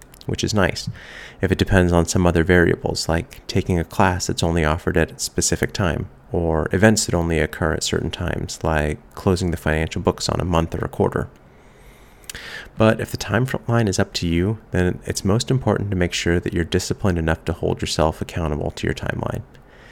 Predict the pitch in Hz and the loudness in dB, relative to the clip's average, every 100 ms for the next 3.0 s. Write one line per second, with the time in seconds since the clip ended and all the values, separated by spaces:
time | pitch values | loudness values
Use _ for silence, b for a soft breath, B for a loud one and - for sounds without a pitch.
0 | B B - 107 127 98 - - 95 90 | B B 2 4 6 4 2 -2 -2 2
1 | 95 101 90 90 - 87 92 85 92 90 | 4 6 4 4 2 0 2 4 4 2
2 | 95 92 95 92 87 85 98 90 80 | 0 0 0 0 2 0 2 0 0